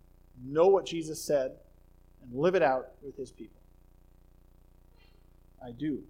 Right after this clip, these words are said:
we would say. Fourth, will you devote yourself to the apostles' teaching, to fellowship, to the breaking of bread, and to prayer?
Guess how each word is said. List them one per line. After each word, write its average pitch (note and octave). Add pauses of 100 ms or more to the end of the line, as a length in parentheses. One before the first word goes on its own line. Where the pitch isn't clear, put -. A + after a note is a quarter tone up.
(120)
we A#2
would G#2+
say. - (2250)
Fourth, G#3 (640)
will D#3
you F3
devote E3
yourself F#3
to -
the D#3+
apostles' F3
teaching, E3 (640)
to D3
fellowship, E3+ (760)
to C3+
the C3+
breaking C#3+
of A#2+
bread, A2+ (720)
and -
to -
prayer? -